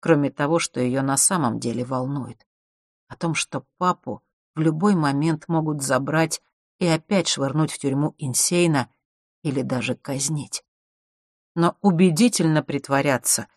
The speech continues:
будто в Бирме царят мир и гармония,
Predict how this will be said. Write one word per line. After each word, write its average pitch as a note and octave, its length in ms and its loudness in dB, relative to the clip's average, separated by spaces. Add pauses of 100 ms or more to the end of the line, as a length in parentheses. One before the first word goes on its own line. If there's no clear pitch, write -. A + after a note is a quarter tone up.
(160)
будто D#3 320 0
в C3+ 80 -2
Бирме D3+ 340 4
царят D#3 380 0
мир E3+ 320 2
и E3 80 0
гармония, C#3 760 2